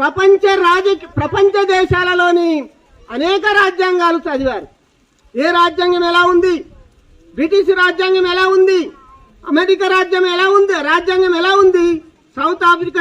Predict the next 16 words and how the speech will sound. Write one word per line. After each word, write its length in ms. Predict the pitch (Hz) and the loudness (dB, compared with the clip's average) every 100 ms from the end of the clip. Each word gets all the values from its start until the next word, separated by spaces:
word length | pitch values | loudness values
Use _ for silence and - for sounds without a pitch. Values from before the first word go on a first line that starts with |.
| 339 | -2
రాజ్యాంగం 440 | 330 320 339 330 311 | -2 -2 -4 -2 -2
ఎలా 100 | 359 381 | -2 0
ఉంది, 240 | 349 330 320 294 - _ _ - | 2 0 -2 -4 -12 _ _ -8
ఇలాంటి 400 | 269 339 330 339 311 | -4 -2 -2 -2 0
రాజ్యాంగాలలో 1000 | 311 311 320 330 330 320 320 320 311 320 320 311 | -2 -4 -6 -4 -2 0 0 0 -2 0 -2 -2
ఉన్న 160 | 311 339 277 - _ _ _ _ _ _ _ _ - | 0 0 -2 -8 _ _ _ _ _ _ _ _ -12
మంచి 400 | 202 277 320 381 392 | -4 0 2 2 2
విషయాలను 680 | - 381 381 359 359 359 349 311 - _ _ - | 2 2 2 2 2 2 0 -2 -12 _ _ -8
మన 100 | 254 349 339 | -2 0 2
భారత 240 | 339 381 349 339 | 0 0 -2 -2
రాజ్యాంగంలో 580 | 320 339 330 330 330 320 302 | -2 -4 -2 0 -2 -2 0
పొందపరిచారు. 720 | 330 339 320 - 349 285 302 294 285 - 240 277 | 2 2 -2 -4 -4 0 -2 -4 -12 -18 -4 0
ఈరోజు 280 | 320 339 339 | 2 2 0
మనకు 200 | 339 330 311 | -4 -4 -4
న్యాయం 280 | 277 339 370 370 | -2 0 0 0
జరుగుతుందంటే 760 | 349 339 330 330 320 302 311 | 0 -2 -2 -2 -2 -2 -2